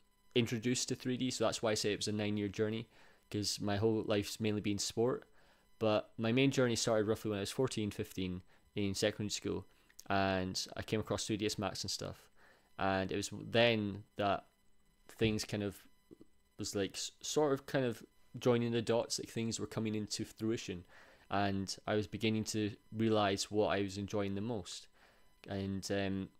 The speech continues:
but my journey was never kind of, um, one sort of path.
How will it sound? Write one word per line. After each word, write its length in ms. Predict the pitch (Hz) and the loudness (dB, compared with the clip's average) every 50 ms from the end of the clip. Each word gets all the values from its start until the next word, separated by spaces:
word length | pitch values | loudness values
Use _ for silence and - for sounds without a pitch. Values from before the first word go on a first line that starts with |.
| - _ _ _ _ _ _ - - _ _ _ _ - - - - | -20 _ _ _ _ _ _ -20 -20 _ _ _ _ -20 -20 -8 0
but 100 | - 117 | 2 6
my 120 | 127 135 143 | 8 8 8
journey 260 | 143 160 156 151 147 | 8 6 6 6 4
was 160 | 127 123 107 | 2 2 2
never 340 | 117 123 123 110 117 113 104 | 2 0 2 4 4 2 2
kind 200 | - - 110 107 | 2 0 0 2
of, 180 | 104 101 90 - - - - - | 2 0 -2 -6 -18 -20 -10 -4
um, 380 | 98 101 101 98 95 95 95 - - - - - - - | -2 0 0 0 0 -2 -4 -8 -10 -16 -20 -20 -18 -6
one 400 | 107 117 120 117 113 110 107 107 | 2 4 4 4 4 2 0 -2
sort 220 | 101 - 120 87 76 | -2 -2 -2 -4 -4
of 140 | - - - | -6 -8 -4
path. 500 | - - 107 92 90 - - - - | 0 2 2 2 0 -4 -16 -20 -20